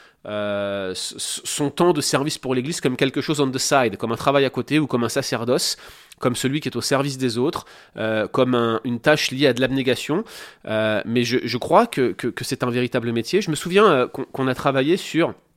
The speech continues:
euh, sur Que dit la Bible à deux reprises sur la question du salaire des pasteurs. Et c'est extrêmement révélateur. On a deux approches différentes qui avaient été, euh,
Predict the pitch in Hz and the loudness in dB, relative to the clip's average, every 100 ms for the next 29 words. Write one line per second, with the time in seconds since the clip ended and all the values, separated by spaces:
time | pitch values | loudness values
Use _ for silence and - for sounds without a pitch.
0 | _ _ _ - - 113 110 113 104 92 | _ _ _ -20 -10 -6 -6 -4 -4 -6
1 | - 113 - 127 135 120 - 95 - 117 | -6 -8 -6 -2 0 2 2 0 0 2
2 | 143 165 139 - 180 123 - 123 117 131 | 4 6 4 2 -2 -4 -4 -4 -2 -4
3 | - 156 117 147 143 143 123 113 - 127 | -6 -6 -2 0 2 0 -2 -4 -2 2
4 | 151 - - - - - 135 160 - 165 | 0 0 -16 -20 -16 -10 -2 -2 0 0
5 | 175 170 143 131 123 220 175 131 143 113 | 2 4 4 2 2 0 2 2 2 2
6 | 131 165 170 170 156 135 - 127 180 - | 0 0 0 0 -2 -2 -2 -2 -2 -6
7 | - 117 110 117 - 139 127 101 | -2 -2 0 -2 0 0 2 0